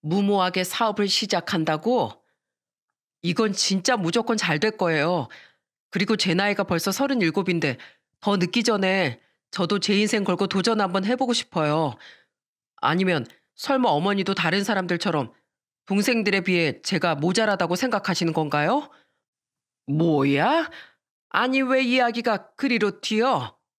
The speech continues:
그런 거 아니면 부탁드려요. 저 진짜 잘해낼 수 있어요. 더 이상 박봉받으면서 상사한테 굽신거린 인생 살기 싫단 말이에요. 예?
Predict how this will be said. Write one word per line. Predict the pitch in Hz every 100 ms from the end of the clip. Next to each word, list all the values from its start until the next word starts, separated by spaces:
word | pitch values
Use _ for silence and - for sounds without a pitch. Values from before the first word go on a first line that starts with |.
| _ _ _ _ _ _ _ _ _ _ _
그런 | - - 202
거 | 214
아니면 | 147 175 202 196 190
부탁드려요. | - - 226 220 185 170 160 170 127 - - - _ _ _ -
저 | 180
진짜 | 170 - 214 262
잘해낼 | - 175 214 220
수 | 208 185
있어요. | 143 196 180 165 123 - - _ _ _ _ _ _ _ _ _
더 | - 170
이상 | 190 214 202
박봉받으면서 | - - 226 214 196 185 175 170 160 - - _
상사한테 | - 285 262 262 214 196 196 175
굽신거린 | - 165 240 220 208 190
인생 | 165 202
살기 | 190 262 247
싫단 | 226 277 277 247
말이에요. | 220 185 151 160 151 117 - _ _ _ _ 165
예? | 247